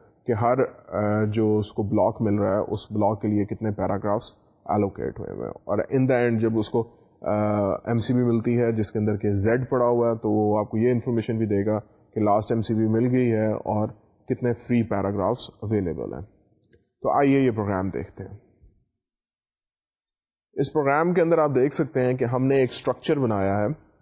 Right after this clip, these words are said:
اس اسٹرکچر کا نام ہے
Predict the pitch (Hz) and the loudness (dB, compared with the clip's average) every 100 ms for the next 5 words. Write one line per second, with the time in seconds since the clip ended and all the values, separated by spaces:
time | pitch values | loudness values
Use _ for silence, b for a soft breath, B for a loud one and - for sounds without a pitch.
0 | _ _ _ _ _ _ _ - 139 - | _ _ _ _ _ _ _ -2 0 2
1 | 143 - - 110 - 131 - 151 156 131 | 0 -2 -6 -4 -2 -2 -2 -2 0 0
2 | 113 120 120 | 0 2 0